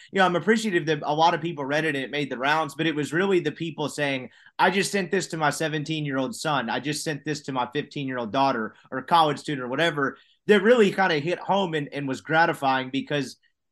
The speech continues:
it is terrifying. I mean, you described it as p-, playing roulette with your life. That's exactly what it is. You just don't know what you're buying anymore. You mentioned saying, "I don't necessarily know what the solution is." And I know this sounds simplistic, but, like, literally the only solution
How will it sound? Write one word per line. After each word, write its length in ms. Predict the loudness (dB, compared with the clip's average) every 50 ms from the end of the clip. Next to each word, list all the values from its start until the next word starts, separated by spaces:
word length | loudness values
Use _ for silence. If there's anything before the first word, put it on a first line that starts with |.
| _ 0
it 140 | 4 6
is 240 | 6 6 6 4 0
terrifying. 640 | 0 0 2 2 2 2 0 0 0 0 0 -2 -6 -8
I 40 | -6
mean, 140 | -4 -2 0
you 80 | 0
described 380 | -2 -2 -2 2 2 4 4 4
it 40 | 0
as 140 | -2 -4 -6
p-, 80 | -10 -12
playing 380 | -10 -10 -4 0 0 0 0 0
roulette 360 | 0 0 2 2 2 2 0
with 140 | -2 -6 -8
your 100 | -6 0
life. 220 | 2 2 2 2 0
That's 140 | -4 -4 -2
exactly 360 | 0 4 4 4 4 4 2
what 120 | 0 2
it 80 | 0 0
is. 260 | 0 -2 -2 -6 -6 _
You 120 | -4 -2
just 300 | 0 0 0 -2 -4 -2
don't 320 | 2 2 2 2 0 -2 -2
know 180 | 0 0 0
what 240 | 2 0 0 -2 -2
you're 140 | -2 -4 -2
buying 380 | 0 2 2 2 0 0 -4 -6
anymore. 380 | -8 -8 -8 -8 -10 -12 -12 -6
You 120 | -4 -2 0
mentioned 360 | 0 -2 -2 -4 -6 -6 -2
saying, 220 | 0 0 0 2
"I 100 | 2 2
don't 140 | 2 2 0
necessarily 380 | -2 -4 -4 -2 -2 -4 -2 -2
know 360 | -2 0 0 0 -2 -2 -6 _ _ _ _ _
what 220 | -4 -4 -2 -2
the 80 | -4 -6
solution 560 | -4 -4 -2 0 2 2 0 0 -2 -4 -2
is." 300 | 0 0 0 -2 -4 -8 _ -18 -18 -18 _ _ 0
And 80 | 2
I 40 | 4
know 140 | 4 6 6
this 180 | 6 4 4
sounds 280 | 2 2 0 0 0 -4
simplistic, 560 | -6 -4 -2 -2 -2 -2 -2 -2 -4 -6 -2
but, 80 | -2 0
like, 180 | 0 -2 -4 _ _ _ _ _
literally 520 | 0 2 4 4 4 4 2 2 2 2 2
the 180 | 2 2 2
only 300 | 2 2 2 2 -2 -4
solution 680 | -4 -4 -4 -4 -2 -4 -4 -2 -4 -4 -4 -4 -8